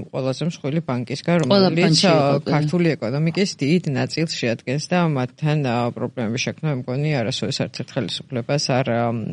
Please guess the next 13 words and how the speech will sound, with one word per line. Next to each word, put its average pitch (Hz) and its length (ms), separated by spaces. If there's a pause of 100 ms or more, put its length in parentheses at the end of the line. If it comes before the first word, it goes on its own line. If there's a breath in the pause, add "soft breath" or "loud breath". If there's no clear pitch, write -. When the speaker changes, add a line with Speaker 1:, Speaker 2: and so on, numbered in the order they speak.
(160)
Speaker 1:
სურვებია, - 720
ხო, 156 220 (260)
თუ - 140
არა 101 220 (280)
სიკეთის 123 460
მიღება 135 420
ამ 143 160
ბანკებისგან, - 640
იმიტომ - 260
რომ 107 160
ისინი - 240
თავის - 240
მხრივ 113 220